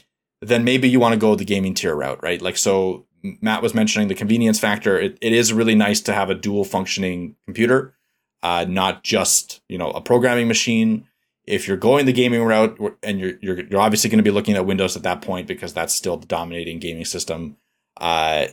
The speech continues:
you're gonna be looking for kind of minimum specs I'll just me-, mention right now. Again, sixteen gigs of ram. You're looking for i five, i seven processor. Uh, newer, you don't, you usually don't wanna buy used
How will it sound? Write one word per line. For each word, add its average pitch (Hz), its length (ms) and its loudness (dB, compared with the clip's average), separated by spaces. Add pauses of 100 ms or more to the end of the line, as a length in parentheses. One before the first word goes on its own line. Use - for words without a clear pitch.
you're 101 200 2
gonna 107 200 2
be 104 120 2
looking 98 280 -2
for 92 120 -8
kind 101 180 0
of 92 120 -2
minimum 98 260 -2
specs - 340 -4
I'll 87 100 -4
just 85 200 -10
me-, 87 80 -6 (100)
mention 85 380 -8
right 78 180 -10
now. 82 420 -10 (360)
Again, 101 320 0
sixteen 104 380 -2
gigs 95 220 -2
of 90 120 -4
ram. 90 440 -6 (580)
You're 90 140 2
looking 90 320 -2
for 90 440 -2
i 98 120 2
five, 95 360 2
i 95 140 0
seven 98 320 -2
processor. 87 800 -2 (300)
Uh, 85 260 0 (260)
newer, 139 580 6
you 131 100 2
don't, 139 240 2 (120)
you 127 120 -6
usually 165 440 0
don't 147 160 4
wanna 127 180 4
buy 101 280 2
used 98 840 -2